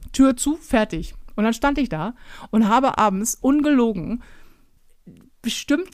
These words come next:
zwei Stunden verkackte Pappe zerschnitten, <laughs> weil ich jetzt Pappe für die nächsten fünftausend Jahre habe. Weil das Ding in, wer, wer verschickt sowas so? Und warum schickt man einem Spediteur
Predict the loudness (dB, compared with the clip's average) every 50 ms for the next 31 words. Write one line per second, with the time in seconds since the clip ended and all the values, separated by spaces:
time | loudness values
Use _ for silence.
0 | -20 _ -10 -6 0 2 4 4 6 4 2 2 0 2 4 4 4 2 0 -2
1 | 0 2 2 0 0 -2 -8 -20 -20 -20 -20 -20 -20 -20 -14 -6 -6 -6 -6 -6
2 | -6 -4 2 4 4 2 2 4 2 2 2 2 4 6 6 6 8 8 6 4
3 | 6 4 -2 -2 -2 0 6 6 6 6 6 4 2 4 4 4 0 2 2 4
4 | 6 6 6 4 0 -2 -4 -2 2 2 2 2 2 0 0 2 2 2 2 0
5 | 0 -2 -2 -2 -2 0 0 2 2 2 0 0 0 0 -2 -2 -2 -2 0 0
6 | 0 0 0 0 -2 -2 -10 -18 -6 0 0 0 2 0 -4 -4 -8 -8 -6 -6
7 | -6 -6 -6 -8 -10 -16 -20 -20 -4 0 0 2 2 2 0 0 -2 -6 -6 -4
8 | -4 -6 -6 -8 _ -2 -2 0 2 2 2 0 -2 -6 -10 _ _ -2 2 4
9 | 6 6 6 4 0 -2 -4 -2 -2 0 0 2 2 2 4 4 2 0 0 -2
10 | -6 -4 -2 -4 -2 0 2 2 2 2 0 0 2 4 4 4 2 0 -2 0
11 | 2 2 4 4 4 2 0 -2